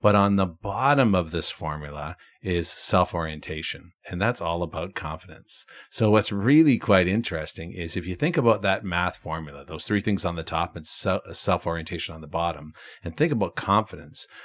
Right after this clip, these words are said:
Well, that first example of where someone who is overconfident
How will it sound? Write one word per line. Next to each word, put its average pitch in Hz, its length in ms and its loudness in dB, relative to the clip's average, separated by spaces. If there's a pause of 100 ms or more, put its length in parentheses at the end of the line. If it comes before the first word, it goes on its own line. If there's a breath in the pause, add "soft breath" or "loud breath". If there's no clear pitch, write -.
(120)
Well, 101 280 -2
that 101 260 4
first - 420 0
example 82 680 -4
of 82 220 -6
where 87 220 0
someone 92 440 0
who 87 200 -4
is 82 100 -6
overconfident 120 1000 -4